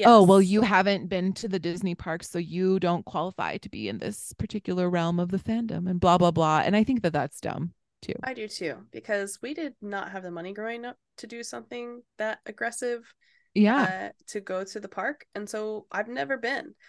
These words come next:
Speaker 2: but I am still a fan of Disney, and I do
Speaker 1: Right.
Speaker 2: enjoy Disney movies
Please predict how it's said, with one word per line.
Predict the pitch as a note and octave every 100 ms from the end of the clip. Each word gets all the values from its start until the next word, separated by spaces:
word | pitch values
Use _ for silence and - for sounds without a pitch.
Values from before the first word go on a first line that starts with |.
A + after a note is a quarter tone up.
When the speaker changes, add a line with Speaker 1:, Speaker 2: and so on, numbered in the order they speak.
| _
Speaker 2:
but | G3+
I | G#3
am | A3 G#3+
still | - - D4+ C4 G#3+ G#3+ -
a | G3 _
fan | C#4+ E4+ G3
of | D#3
Disney, | - - - - -
and | G3
I | F#3+
do | F#3+ A#3 B3
Speaker 1:
Right. | F#4+
Speaker 2:
enjoy | F#3 F3 G#3 G#3 E3+
Disney | - E3 -
movies | F3 E3 - - -